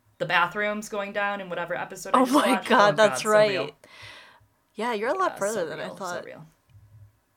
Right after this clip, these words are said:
Speaker 2: It's a fun show. It's a really fun show. And yeah, I rewatched, I think, the mid-season finale. I was like, "That one was so great." I'm not amazing at, like, rewatching some episodes, so that one was awesome.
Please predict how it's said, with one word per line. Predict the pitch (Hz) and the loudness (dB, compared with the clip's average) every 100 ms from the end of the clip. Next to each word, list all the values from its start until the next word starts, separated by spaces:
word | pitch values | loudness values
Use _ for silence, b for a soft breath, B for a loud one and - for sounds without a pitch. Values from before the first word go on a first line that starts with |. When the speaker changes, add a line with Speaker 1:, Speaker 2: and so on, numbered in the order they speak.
| _ | _
Speaker 2:
It's | 208 | -12
a | 214 | -6
fun | 208 180 | -6 -6
show. | - 180 170 | -8 -6 -6
It's | 170 - | -8 -12
a | 185 | -10
really | 175 175 | -10 -12
fun | - 170 | -12 -14
show. | 175 - 170 165 165 | -12 -10 -8 -8 -10
And | 175 170 170 - | -10 -10 -12 -4
yeah, | 202 202 | 2 2
I | 190 196 208 | 2 -4 -8
rewatched, | - 208 262 185 170 - - | -10 -8 -4 0 0 -2 -8
I | 185 | -8
think, | 185 175 - | -8 -10 -4
the | 190 | -4
mid-season | 175 180 - 185 175 | -4 -10 -10 -12 -14
finale. | - 156 160 | -12 -12 -10
I | |
was | 175 190 | -12 -10
like, | |
"That | 220 220 | -8 -8
one | 190 | -10
was | 175 | -10
so | 170 | -10
great." | 165 160 156 | -10 -10 -8
I'm | 175 185 | -8 -6
not | 180 160 _ B B B B B B - | -6 -8 _ B B B B B B -14
amazing | 185 185 185 | -10 -8 -8
at, | 180 - | -12 -12
like, | 175 175 | -14 -12
rewatching | 175 156 160 175 170 175 - | -6 -6 -6 -12 -14 -18 -20
some | - 165 | -18 -16
episodes, | - - - - | -16 -18 -18 -16
so | |
that | 156 - | -14 -14
one | - | -16
was | 175 170 | -14 -8
awesome. | 160 - 180 175 | -8 -8 -14 -16